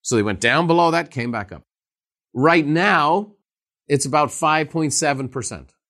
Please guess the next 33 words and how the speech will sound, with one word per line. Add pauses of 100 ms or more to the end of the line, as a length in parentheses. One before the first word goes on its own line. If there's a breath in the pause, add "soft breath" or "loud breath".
(140)
So
it's
gone
from
two
point
nine (320)
to
five
point
seven.
It
feels
like
it's
doubled.
It's
the
end
of
the
world. (300)
And
no
doubt
the
mortgage
payment
has
gone
up
every
month.